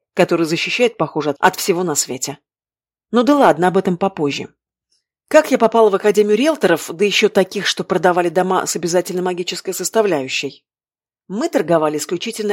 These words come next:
эксклюзивом, зданиями, напичканными магией, как сироп с сахаром,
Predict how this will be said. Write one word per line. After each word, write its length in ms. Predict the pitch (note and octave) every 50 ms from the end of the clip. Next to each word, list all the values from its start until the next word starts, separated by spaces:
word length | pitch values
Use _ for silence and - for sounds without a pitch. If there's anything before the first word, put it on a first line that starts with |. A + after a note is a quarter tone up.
| -
эксклюзивом, 800 | - G#3 - - - - G3+ G3 F#3+ F3 E3+ D#3 C#3+ C#3+ C3+ C#3 _ _ _ _ _ _ _ _
зданиями, 540 | - E3 D#3+ D#3 E3+ A3 A#3+ B3 B3 A#3+ A3+
напичканными 580 | G3 E3+ - - E3+ - - - F3+ E3 D#3+ D#3+
магией, 480 | E3 E3+ F#3 F3+ F3 F#3+ F#3 F3+ _ _ _ _ -
как 180 | - E3 -
сироп 320 | - - G3+ F3 F#3 - -
с 60 | -
сахаром, 480 | - F#3+ D3 - - D3 C#3+ C3+ -